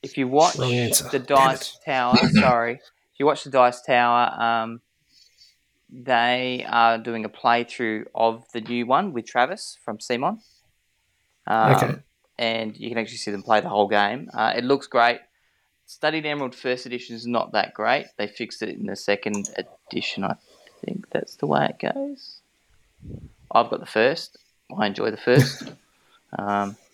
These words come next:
Speaker 1: but, uh, yeah, apparently they fixed the, the issue that's in it in the second edition, but
Speaker 2: Hmm.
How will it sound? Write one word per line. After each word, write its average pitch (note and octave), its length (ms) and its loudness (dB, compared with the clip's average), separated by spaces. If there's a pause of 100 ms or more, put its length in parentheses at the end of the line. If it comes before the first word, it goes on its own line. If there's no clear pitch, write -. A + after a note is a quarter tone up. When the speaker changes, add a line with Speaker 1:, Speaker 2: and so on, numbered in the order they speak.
(460)
Speaker 1:
but, - 200 -14
uh, G2+ 340 2
yeah, G#2+ 140 2
apparently G2+ 360 0
they G2+ 60 -14
fixed - 260 -10
the, - 220 -10 (320)
the A2 100 -6
issue - 220 -8
that's - 180 -8
in G2 120 -2
it - 140 -8 (200)
in - 80 -8
the - 60 -8
second - 260 -4
edition, - 340 -10
but - 140 -4 (920)
Speaker 2:
Hmm. B2+ 180 4